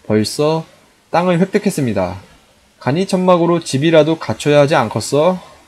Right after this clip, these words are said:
준비도 해왔을 거고 말이여. 옆에 얼룩말 있네요.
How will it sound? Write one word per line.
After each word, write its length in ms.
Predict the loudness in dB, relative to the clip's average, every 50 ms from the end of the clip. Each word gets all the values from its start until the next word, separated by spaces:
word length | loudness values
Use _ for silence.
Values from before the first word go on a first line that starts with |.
| _ _ _ _ _ _ _ _ _ _
준비도 460 | -8 -6 -4 -2 -2 2 4 4 6
해왔을 360 | 6 6 6 6 4 2 -2 0
거고 260 | 2 2 2 2 2
말이여. 360 | 2 2 2 0 -2 -4 -6 -12 -18 _ _ _ _ _ _ _ _ _ _ _ _ _ _ _ _ _ _ _ _ _ _ _ _ _ _ _ _ _ _ _ _ _ _ -8
옆에 200 | -8 -4 0 2
얼룩말 420 | 4 4 4 4 4 4 4 4 2
있네요. 320 | 0 0 -2 -4 -4 -6